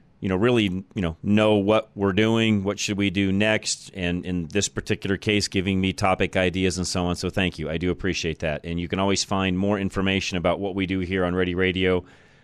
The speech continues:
by going to the website, ready hyphen radio dot com. Don't forget the text line. If you want to text in a question, idea, you can email us, of course,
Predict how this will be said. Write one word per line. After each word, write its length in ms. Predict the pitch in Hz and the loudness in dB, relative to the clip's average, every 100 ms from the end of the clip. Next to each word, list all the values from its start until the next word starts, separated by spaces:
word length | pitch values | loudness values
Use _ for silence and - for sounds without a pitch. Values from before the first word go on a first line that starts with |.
| _ | _
by 140 | 98 | -2
going 240 | 90 98 92 | 2 0 0
to 100 | 95 | 2
the 80 | |
website, 440 | 92 127 127 180 185 | 4 2 2 0 2
ready 300 | 107 104 113 | 2 2 0
hyphen 440 | 95 101 101 98 | 0 -2 0 0
radio 420 | 92 98 98 95 90 | 2 2 4 2 4
dot 300 | 90 87 - | 2 0 0
com. 220 | 131 123 | 0 2
Don't 120 | 104 | 0
forget 160 | 101 101 | 0 -4
the 80 | |
text 280 | 95 110 - | -2 -2 0
line. 160 | 113 117 | 0 0
If 80 | 98 | -2
you 80 | |
want 120 | 95 87 | -4 0
to 80 | |
text 200 | 101 - | -2 0
in 200 | 101 98 - - - - - | 0 0 -2 -14 -20 -20 -4
a 140 | 92 | -2
question, 400 | 90 127 123 - | 2 2 2 0
idea, 420 | 104 101 98 123 123 | 2 2 2 2 2
you 160 | 98 | 2
can 180 | 92 92 | 0 0
email 360 | 117 113 110 110 | 2 4 4 2
us, 160 | 110 | 0
of 120 | 98 | -4
course, 380 | - 110 107 - | 0 2 2 0